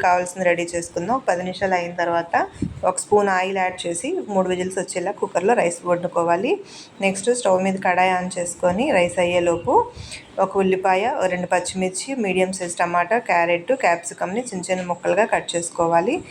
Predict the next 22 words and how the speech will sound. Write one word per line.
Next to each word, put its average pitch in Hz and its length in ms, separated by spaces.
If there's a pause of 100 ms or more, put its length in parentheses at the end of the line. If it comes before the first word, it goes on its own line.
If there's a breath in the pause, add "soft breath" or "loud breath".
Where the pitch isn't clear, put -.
(320 loud breath)
అలాగే 190 320
బఠానీని 190 520
కూడా 196 220
నైట్ 180 280
నానబెట్టుకోవాలి. 170 840 (360 loud breath)
ఇప్పుడు 208 220
స్టవ్ 202 240
మీద 196 160
కడాయి 190 300
on 185 160
చేసుకొని 190 440 (140)
కొంచెం 190 220 (100)
జీలకర్ర, 180 420 (120)
కరివేపాకు, 175 680
పచ్చిమిర్చి, 175 500 (140)
ఆనియన్ను, 175 480 (460 loud breath)
ముందుగా 208 340
కట్ - 140
చేసుకున్న 208 380 (140)
క్యారెట్, 185 460 (180)
క్యాప్సికమ్, 196 560 (540)
టమాటో, 190 420